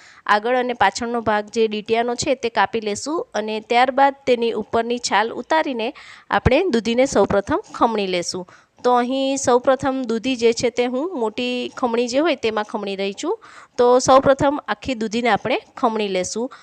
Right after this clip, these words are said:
અને ત્યારબાદ અહીં શાકભાજીમાં એક ગાજર મીડિયમ સાઇઝનું છે તે અહીં ખમણીને હું ઉમેરી દઈશ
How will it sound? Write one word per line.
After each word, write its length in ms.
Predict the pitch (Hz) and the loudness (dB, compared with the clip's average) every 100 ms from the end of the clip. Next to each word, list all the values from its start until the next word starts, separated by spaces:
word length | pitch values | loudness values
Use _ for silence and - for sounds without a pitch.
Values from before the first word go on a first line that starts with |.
| _ - | _ -10
અને 320 | - 233 240 | -4 -2 -2
ત્યારબાદ 600 | 240 254 269 302 302 294 - | 0 4 4 4 4 2 -2
અહીં 340 | 226 233 240 | -4 -2 -4
શાકભાજીમાં 840 | 240 233 208 240 254 247 247 247 240 | -2 -2 0 0 0 0 -2 -2 0
એક 200 | 226 220 | -4 -2
ગાજર 360 | 208 208 233 240 | 0 2 2 2
મીડિયમ 320 | 233 208 220 | 2 2 2
સાઇઝનું 400 | 226 214 214 220 | 2 0 0 -4
છે 220 | - 302 | -2 -4
તે 300 | - 247 240 | -2 2 4
અહીં 220 | 240 247 | 4 -2
ખમણીને 460 | 262 269 247 262 262 | -2 -2 0 0 0
હું 220 | 269 277 | -2 -2
ઉમેરી 260 | 254 254 269 | 0 0 2
દઈશ 300 | 285 330 | 0 0